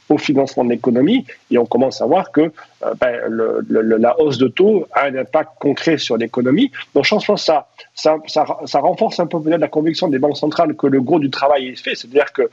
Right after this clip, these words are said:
euh, elles ont peut-être un intérêt à être un peu plus patientes maintenant pour voir ce qui va se passer et à quel rythme la transmission monétaire va avoir un impact, euh, sur l'inflation à venir. Mais c'est vrai qu'en l'état actuel des choses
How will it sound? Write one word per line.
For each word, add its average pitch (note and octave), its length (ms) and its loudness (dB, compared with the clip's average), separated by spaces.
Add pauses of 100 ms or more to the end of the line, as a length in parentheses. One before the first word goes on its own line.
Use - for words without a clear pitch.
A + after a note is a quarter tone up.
(340)
euh, A#2 380 2 (180)
elles C3+ 220 2
ont C#3 60 0
peut-être D3 320 0
un C#3 60 2
intérêt D3+ 240 2
à - 20 -2
être D3 100 -4
un C3 60 -4
peu C3 80 0
plus D3 140 -4
patientes E3 440 0
maintenant C3+ 160 0
pour B2+ 140 -8
voir C3+ 160 2
ce - 80 -18
qui C3 80 -4
va B2+ 100 0
se - 80 -14
passer G3+ 360 0 (260)
et B2 80 0
à B2+ 60 2
quel C#3+ 200 0
rythme C3 400 0 (300)
la E3+ 180 2
transmission E3 500 -2
monétaire C#3 460 2
va D3 340 0 (300)
avoir C#3+ 300 2
un C3 100 -2
impact, C#3 480 -2 (100)
euh, A#2+ 360 -2
sur - 300 0
l'inflation B2+ 500 0
à A#2+ 60 0
venir. D#3+ 320 0 (360)
Mais C3+ 120 2
c'est C#3 160 -2
vrai F#3 180 0
qu'en D#3 260 0
l'état B2+ 220 0
actuel C3+ 180 -2
des B2 120 0
choses F3 340 0